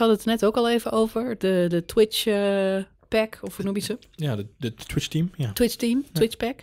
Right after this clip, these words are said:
Speaker 2: Ja, de social
Speaker 1: Ehm,
Speaker 2: squad, ja.
Speaker 1: ja. Eh, nou, al die jonge gasten, wat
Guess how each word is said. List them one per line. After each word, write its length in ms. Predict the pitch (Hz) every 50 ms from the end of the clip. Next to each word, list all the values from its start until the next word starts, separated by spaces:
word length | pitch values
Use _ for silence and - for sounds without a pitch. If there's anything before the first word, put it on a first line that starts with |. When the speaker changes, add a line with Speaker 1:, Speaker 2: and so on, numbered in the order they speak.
| - -
Speaker 2:
Ja, 80 | - 165 151 - - -
de 60 | - -
social 260 | - - 247 240 240
Speaker 1:
Ehm, 80 | 240 240 - 185
Speaker 2:
squad, 120 | - - - -
ja. 100 | 156 127 -
Speaker 1:
ja. 320 | - 240 196 160 151 160 - _ _
Eh, 540 | - 247 247 247 247 240 240 240 240 247 254
nou, 260 | 247 208 - 160 185
al 120 | 214 254 269
die 100 | 269 262
jonge 180 | 254 240 220 -
gasten, 560 | - - 233 262 - - 285 302 302 - 202
wat 200 | 214 240 254